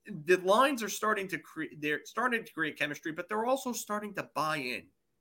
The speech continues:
And that's the biggest thing as a head coach, is you gotta have players that are gonna buy into the system that you put in front of them. And you know what? People have said, "I'm not an X's and O's guy." I say that's a crock of crap. I know my X's and O's, obviously. I wouldn't have wanted Jack Adams if I didn't know my X's and O's from my ass.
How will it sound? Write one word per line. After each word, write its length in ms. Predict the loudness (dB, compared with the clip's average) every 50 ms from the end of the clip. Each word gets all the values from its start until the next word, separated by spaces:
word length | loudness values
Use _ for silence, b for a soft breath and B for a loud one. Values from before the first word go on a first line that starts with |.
| _ -10
And 100 | -6 -2
that's 200 | -2 -2 0 2
the 80 | 0 2
biggest 420 | 6 6 6 6 6 4 2 2
thing 160 | -2 -2 -2
as 80 | -2 -2
a 80 | -4 -4
head 220 | -6 -8 -10 -8
coach, 240 | -10 -10 -10 -10 -12
is 100 | -14 -12
you 80 | -4
gotta 240 | 0 2 2 2 2
have 260 | 0 -2 -4 -4 -6 -6
players 260 | -4 -4 -4 -4 -4
that 80 | -6 -6
are 20 |
gonna 200 | -6 -6 -8 -8 -4 0
buy 200 | 4 4 4 4
into 280 | 2 0 -4 -8 -10
the 80 | -12 -12
system 500 | -12 -10 -10 -10 -10 -8 -10 -10 -10 -10 b b b b b b
that 100 | -8 -6
you 80 | -6 -6
put 200 | -4 -4 -4 -4
in 60 | -4
front 220 | -2 0 0 0
of 60 | 0 0
them. 140 | -4 -10 -14 b b b b b b b
And 260 | 4 4 4 4 0 -2
you 100 | 2 4
know 80 | 6
what? 160 | 6 6 4
People 300 | 4 0 0 0 2 0
have 80 | 0 0
said, 180 | 0 0 0 2 2
"I'm 140 | 0 2 4
not 140 | 4 4
an 120 | 6 8 8
X's 260 | 8 8 6 2 -6
and 120 | -4 -2
O's 340 | 0 0 2 0 0 -2 -2
guy." 320 | 0 4 6 6 6 4 4 4
I 120 | 4 4 4
say 260 | 4 2 -2 -2 -2
that's 180 | -2 -4 -8
a 40 | -8
crock 340 | -8 -2 0 0 0 0 -4 -10
of 80 | -20
crap. 380 | -14 -6 -2 2 2 2 2 0 -6 _ _ _ _ _ _ _ _ 2
I 100 | 2 4
know 200 | 4 4 2 2
my 200 | 4 4 6 6
X's 380 | 6 6 6 4 -4 -8 -4 -2
and 100 | 0 0
O's, 220 | 2 0 0 -2
obviously. 500 | -4 -4 -4 -6 -6 -6 -6 -6 -4 -4
I 60 | -2
wouldn't 260 | -2 -2 -4 -4 -6
have 60 | -8 -4
wanted 240 | -2 -2 -2 -2
Jack 260 | 0 2 4 4 4 2
Adams 340 | 2 0 0 -2 -6 -10 -12
if 100 | -10 -8
I 80 | -8
didn't 180 | -8 -8 -10 -10
know 140 | -10 -10 -8
my 160 | -8 -6 -6
X's 380 | -6 -6 -8 -8 -12 -14 -14 -12
and 60 | -10
O's 160 | -10 -10 -10
from 140 | -12 -14 -14
my 140 | -12 -10 -10
ass. 420 | -8 -10 -8 -6 -6 -6 -6 -6